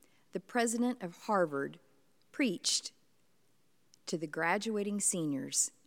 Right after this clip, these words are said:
at the baccalaureate, baccalaureate ceremony. President Lowell acknowledged that for many of these graduating seniors,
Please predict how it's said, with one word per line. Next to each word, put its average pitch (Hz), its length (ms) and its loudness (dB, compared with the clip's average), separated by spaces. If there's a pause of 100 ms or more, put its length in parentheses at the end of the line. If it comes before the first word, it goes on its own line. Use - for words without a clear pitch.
(140)
at 160 100 -8
the 160 80 -2
baccalaureate, 147 680 -2 (280)
baccalaureate 147 760 -2
ceremony. 131 760 0 (1080)
President 180 520 2 (220)
Lowell 156 580 2 (160)
acknowledged 170 840 -2 (720)
that 175 220 0
for 208 160 -4
many 233 380 4
of 233 160 0
these 214 340 0
graduating 196 800 2
seniors, 131 840 2